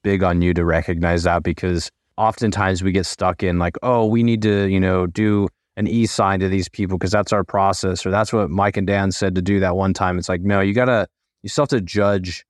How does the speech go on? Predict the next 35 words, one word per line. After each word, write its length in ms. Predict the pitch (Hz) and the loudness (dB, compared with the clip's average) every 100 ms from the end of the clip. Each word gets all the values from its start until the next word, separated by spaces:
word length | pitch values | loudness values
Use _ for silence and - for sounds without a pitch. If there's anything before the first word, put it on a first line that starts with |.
| - | -12
your 180 | 98 95 | -4 -2
sellers, 480 | - 101 98 92 | 0 2 2 0
judge 300 | - 104 107 | 0 -2 0
whoever 240 | 123 110 104 | 0 0 2
you're 160 | 92 | 2
interacting 560 | 92 90 85 90 90 85 | 2 2 0 -2 -2 -2
with, 200 | 85 82 | 0 0
and 120 | 87 | 0
make 180 | 92 104 | 0 0
that 140 | 104 | 0
right 160 | 92 92 | 2 0
decision 420 | 87 - 92 90 | 0 -2 0 2
of 120 | 85 | 0
what's 280 | 87 95 - | 2 0 -2
going 200 | - 92 | -2 0
to 60 | 87 | 0
work 200 | 87 82 | -2 -4
best 200 | 92 82 | -6 -6
for 100 | - | -4
them 160 | 85 85 | -2 -2
and 80 | 80 | 0
how 220 | 90 90 | 0 2
you 200 | 87 87 | 0 -2
can 380 | - 87 82 80 - _ - | -2 0 0 -2 -6 _ -4
best 240 | 87 - | -4 -2
present 400 | 92 85 85 78 | -2 0 0 2
your 140 | 85 | 0
offer 520 | 87 85 - 80 78 - | 2 0 0 -4 -6 -8
to 200 | - 92 78 | -6 -2 -2
them. 220 | 73 69 | -4 -8
So 220 | - 80 | -4 -2
good 140 | 90 | 0
job 340 | 98 90 80 73 | 2 2 0 -4
for 120 | 85 | -6
that. 240 | 80 78 | -4 -4